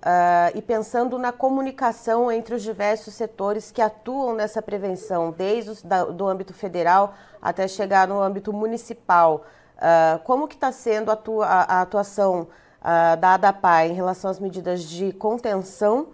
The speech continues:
dessa, da chegada desses focos da doença mais pro interior do estado, ah, e como que tá sendo a questão, a questão de pensar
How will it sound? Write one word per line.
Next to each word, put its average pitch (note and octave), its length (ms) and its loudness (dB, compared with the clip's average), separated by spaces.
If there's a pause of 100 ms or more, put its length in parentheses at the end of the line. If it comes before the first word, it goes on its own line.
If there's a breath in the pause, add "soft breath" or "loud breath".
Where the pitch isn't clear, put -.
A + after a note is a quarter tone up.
(340 soft breath)
dessa, F#3 360 -4
da F3 200 -4
chegada G3+ 540 2
desses F#3+ 320 -8
focos F3+ 320 -2
da F3 120 -6
doença E3+ 380 -4
mais F#3+ 300 -2
pro - 140 -12
interior F3 500 -4
do E3+ 80 -12
estado, G3 680 0 (400 loud breath)
ah, F3+ 540 6
e G#3 100 -4
como C#4+ 300 0
que - 80 -18
tá C4+ 160 -2
sendo B3 360 -2
a B3 60 2
questão, A#3+ 440 -6
a F#3+ 80 -4
questão A3 320 -4
de A#3 100 -10
pensar B3+ 800 0